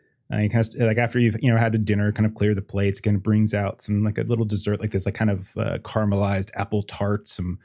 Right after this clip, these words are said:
uh, and some, like, some tea, and, and kind of passing that out a bit to everyone. Uh, Veronique has mentioned that, uh, you have looked at, uh, blueprints of the, uh,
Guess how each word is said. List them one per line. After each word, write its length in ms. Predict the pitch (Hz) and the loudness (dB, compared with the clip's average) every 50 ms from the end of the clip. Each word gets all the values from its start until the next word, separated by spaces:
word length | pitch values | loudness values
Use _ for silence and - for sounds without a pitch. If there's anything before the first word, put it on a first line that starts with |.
| _ _ _ _ _ _ _ _ - | _ _ _ _ _ _ _ _ -4
uh, 40 | 104 | -2
and 520 | 92 92 92 90 90 92 90 95 98 95 | -2 0 0 -2 -2 -2 -2 -2 -2 -4
some, 140 | - - 101 | -2 -2 -2
like, 140 | 98 92 90 | -2 -2 -2
some 300 | - 113 110 107 101 - - | 0 2 2 2 2 0 -6
tea, 540 | - - - 117 107 101 104 104 107 107 110 | -10 -4 -2 0 0 2 0 0 -2 -2 -2
and, 180 | 131 113 101 98 | -2 0 0 0
and 380 | 98 - - 101 98 98 - - - | 0 -2 -2 -4 -4 -4 -8 -16 -12
kind 120 | 117 - | -8 -6
of 120 | 104 104 107 - _ _ _ _ | -6 -6 -8 -14 _ _ _ _
passing 400 | - - 117 110 104 - 104 104 | -8 -4 -2 -2 -2 0 0 0
that 140 | 98 98 98 | 2 2 2
out 140 | 95 95 95 | 2 2 0
a 60 | 95 | 0
bit 120 | 90 95 | -2 -4
to 100 | - - | -4 -2
everyone. 480 | 107 104 107 104 98 110 110 113 110 110 - - _ _ _ _ _ _ _ _ _ - | -2 0 0 2 2 4 4 4 2 0 -4 -14 _ _ _ _ _ _ _ _ _ -8
Uh, 400 | 101 101 110 113 123 123 123 120 - - _ _ 135 _ _ _ _ _ - | -4 -4 -2 -2 -2 -2 -4 -6 -6 -10 _ _ -20 _ _ _ _ _ -12
Veronique 680 | 117 107 - 98 104 107 110 110 113 123 147 175 - - | -8 -4 -2 -2 0 0 0 0 0 0 0 -2 -2 0
has 200 | - 202 156 147 | 0 0 2 4
mentioned 420 | 170 185 175 - 220 214 202 165 | 2 2 2 2 4 4 4 4
that, 300 | 123 131 156 147 - - | 4 4 2 2 2 2
uh, 400 | 165 170 165 156 151 147 135 110 - | 2 4 4 4 4 2 2 0 -2
you 220 | - 92 87 - | -4 -4 -2 0
have 300 | 120 123 123 156 127 - | 0 0 0 -4 -4 -2
looked 280 | 120 131 131 - - - | -2 -2 -2 -4 -4 -4
at, 240 | 120 110 - - - | -2 -2 -2 -4 -4
uh, 220 | 101 98 95 95 - _ _ _ _ _ _ _ _ _ _ _ _ - | -4 -4 -4 -6 -8 _ _ _ _ _ _ _ _ _ _ _ _ -14
blueprints 960 | - 90 87 95 101 101 104 131 135 - - 190 233 277 - - - - - - _ _ _ - | -14 -10 -4 -2 0 2 2 2 0 2 4 4 4 4 2 -2 -12 -18 -18 -20 _ _ _ -12
of 220 | - 127 123 - | -8 -8 -8 -6
the, 300 | - - 104 107 107 98 | -6 -6 -4 -2 -2 -4
uh, 180 | 95 90 98 101 | -4 -4 -4 -6